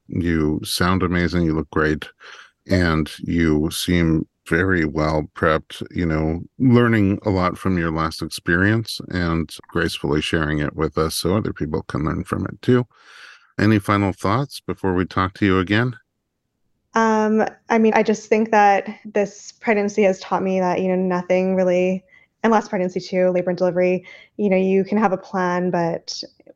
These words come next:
Speaker 2: pregnancy can go very unexpected, and just, like, having the, you know, love and support of your partner and, you know, focusing on being optimistic and focusing on, like, the best outcome is kind of what got me through these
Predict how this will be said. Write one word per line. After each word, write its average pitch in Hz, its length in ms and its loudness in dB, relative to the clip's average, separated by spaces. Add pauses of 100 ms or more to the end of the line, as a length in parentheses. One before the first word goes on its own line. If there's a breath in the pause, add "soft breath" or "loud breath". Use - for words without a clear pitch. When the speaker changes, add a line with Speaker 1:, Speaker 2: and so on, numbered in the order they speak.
Speaker 2:
pregnancy 185 680 0
can 196 220 -2
go 180 200 4
very 175 240 2
unexpected, 185 840 -2
and 175 280 -2
just, 175 280 -6
like, 180 120 -2
having 175 380 -2
the, 175 300 0 (260 soft breath)
you 214 80 2
know, 196 60 4
love 190 180 4
and 202 100 -2
support 208 200 -2
of 196 60 0
your 196 100 0
partner 185 720 0
and, 180 560 -2 (320)
you 202 80 2
know, 196 60 4
focusing 190 540 0
on 180 600 0 (160)
being 208 160 4
optimistic 180 500 -2
and 180 140 -2
focusing 175 400 -4
on, 175 180 0
like, 170 120 -2
the 202 60 -2
best 175 340 -2
outcome 220 440 2
is 202 100 2
kind 190 120 -2
of 170 60 -2
what 170 120 0
got 170 140 -2
me 175 220 -2
through 185 400 4 (520 loud breath)
these 170 640 0